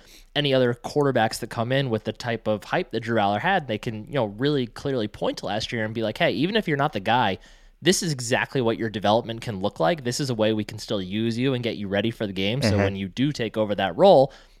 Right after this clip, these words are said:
Speaker 1: you're ready to go right away." So I, I think there's only advantages to the way
Speaker 2: Mm-hmm.
Speaker 1: that they did handle it.
Speaker 2: And, and something I think is important to mention here, Nick, is that they had the golden opportunity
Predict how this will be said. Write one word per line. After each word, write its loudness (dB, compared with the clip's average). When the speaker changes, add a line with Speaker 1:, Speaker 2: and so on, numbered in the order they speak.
Speaker 1:
you're 2
ready 4
to -6
go 2
right -2
away." -6
So -4
I, 2
I 2
think -2
there's 2
only 4
advantages 0
to -2
the 0
way -2
Speaker 2:
Mm-hmm. 4
Speaker 1:
that 0
they -4
did -6
handle -14
it. -20
Speaker 2:
And, 4
and 4
something 0
I 4
think 0
is 0
important 0
to -2
mention 0
here, -2
Nick, -4
is 4
that 0
they 4
had 0
the 4
golden 2
opportunity 0